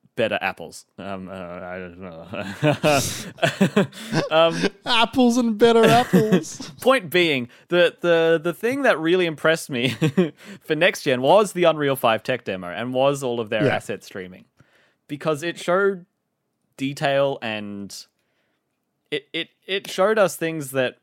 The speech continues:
Speaker 1: we've, I feel like we've never seen before in games. And, you know,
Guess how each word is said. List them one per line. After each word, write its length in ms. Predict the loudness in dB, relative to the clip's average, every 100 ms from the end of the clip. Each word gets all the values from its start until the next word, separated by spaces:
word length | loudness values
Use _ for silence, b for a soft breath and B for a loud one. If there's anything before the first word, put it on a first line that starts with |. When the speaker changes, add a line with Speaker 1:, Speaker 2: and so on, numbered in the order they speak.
| _
Speaker 1:
we've, 520 | -8 -6 -6 -12 _
I 60 | -10
feel 140 | -4
like 120 | -4 -4
we've 100 | -8
never 180 | -8
seen 200 | -10 -12 -12
before 340 | -14 -14 -16
in 80 | -16
games. 440 | -18 -20 -20 -20 _ _ _ _ _ _ _ _ _ _ _
And, 320 | -6 -6 -6 -8
you 140 | -2
know, 220 | 0 0